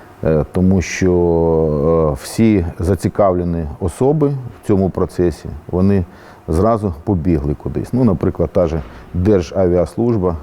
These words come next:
яка до цього, е, нічого не робила, вона наш позов якимось дивом визнала, розумієте.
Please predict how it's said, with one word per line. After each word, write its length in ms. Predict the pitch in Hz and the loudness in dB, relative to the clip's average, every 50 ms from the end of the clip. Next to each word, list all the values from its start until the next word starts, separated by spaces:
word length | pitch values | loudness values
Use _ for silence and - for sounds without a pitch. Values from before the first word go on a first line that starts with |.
| - - 82 | -10 -6 -2
яка 440 | 85 92 85 - - 87 82 80 76 - - - - - - - - | 0 0 0 0 0 0 0 0 -4 -8 -14 -20 -20 -20 -14 -10 -4
до 180 | 87 92 101 | -2 0 -2
цього, 500 | - - 107 104 92 80 85 87 82 80 - - 87 | 0 0 0 0 2 2 2 0 -2 -2 -4 -4 -2
е, 180 | 85 85 85 | 0 2 2
нічого 400 | 90 98 92 - 104 90 85 85 | 2 0 2 2 2 2 2 2
не 120 | 85 87 85 | 0 0 0
робила, 480 | 90 87 87 120 131 139 143 110 110 117 107 - - - | 0 0 0 2 2 2 0 0 -2 -4 -6 -12 -12 -6
вона 340 | 85 92 98 101 101 101 95 - | -2 0 2 4 4 2 2 0
наш 320 | 95 95 95 92 85 - | 0 -2 0 -2 -4 -6
позов 440 | - - - 110 113 104 104 95 82 - - - - - - - | -10 -6 -2 0 0 0 0 -2 -2 -4 -10 -20 -20 -20 -10 -4
якимось 640 | - 87 82 - - - 104 95 95 90 - - - - - - - - - - | -2 -2 -2 -2 0 0 2 2 2 0 -2 -4 -10 -20 -20 -20 -20 -20 -10 -4
дивом 440 | - 90 98 113 107 101 98 95 87 | 0 2 4 4 4 4 2 0 0
визнала, 540 | 82 87 92 87 76 64 71 69 60 58 - - - - - - - - - | 0 0 0 0 0 -2 -6 -10 -10 -10 -12 -14 -18 -20 -20 -20 -20 -18 -8
розумієте. 640 | - 87 85 78 85 80 78 71 65 58 55 - - | -4 -2 0 2 2 2 2 0 -2 -4 -6 -10 -14